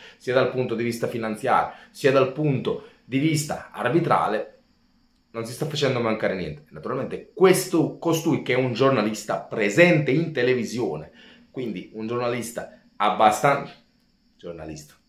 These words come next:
perdo-, chiedo scusa ai giornalisti per questa definizione, ma in teoria lo è, e sta, fa parte dell'ordine dei giornalisti, quindi non è assolutamente colpa mia. Però costui non parla mai di queste cose dell'Inter,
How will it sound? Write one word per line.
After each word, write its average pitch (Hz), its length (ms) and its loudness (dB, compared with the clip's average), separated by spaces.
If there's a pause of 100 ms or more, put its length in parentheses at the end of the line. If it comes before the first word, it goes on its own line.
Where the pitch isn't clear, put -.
(100)
perdo-, 95 400 -10 (400)
chiedo 143 260 4
scusa 147 420 4
ai 123 160 6
giornalisti 117 600 0
per 107 160 -6
questa 110 260 -6
definizione, 92 560 -6
ma 80 320 -12
in 92 300 -16
teoria 101 500 -4
lo 87 180 -6
è, 113 320 0
e 87 140 -16
sta, - 340 -2
fa 101 140 -2
parte 104 320 0
dell'ordine 92 460 -6
dei 87 120 -8
giornalisti, 101 540 -10
quindi 90 280 -12
non 92 200 -6
è 104 60 -4
assolutamente 85 800 -10
colpa 127 240 -10
mia. 92 180 -6 (1600)
Però 170 540 4 (400)
costui - 640 0
non 170 240 -2
parla 147 380 6
mai 127 200 2
di 90 120 -6
queste 92 280 -8
cose 82 220 -8
dell'Inter, 104 760 -4